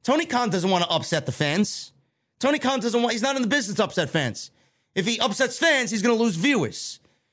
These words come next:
If he upsets the fans, the ratings for Dynamite aren't gonna be over a million. So on and so forth. So for him to say that,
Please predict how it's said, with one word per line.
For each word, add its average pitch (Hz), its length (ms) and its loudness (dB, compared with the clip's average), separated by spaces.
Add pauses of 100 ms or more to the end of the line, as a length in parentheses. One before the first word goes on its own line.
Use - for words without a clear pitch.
(140)
If 214 60 0
he - 40 0
upsets 247 300 0
the 208 100 -2
fans, 269 340 2
the 208 60 2
ratings 226 220 2
for 208 80 -2
Dynamite 220 420 2
aren't 214 140 4
gonna 220 100 2
be 208 100 4
over 196 160 4
a 220 40 2
million. 180 320 -2 (1080)
So 262 200 4
on 240 80 4
and 208 80 -4
so 226 160 2
forth. - 220 -6 (760)
So 240 160 0
for - 80 2
him 320 100 2
to 254 80 -4
say 294 220 2
that, 190 240 0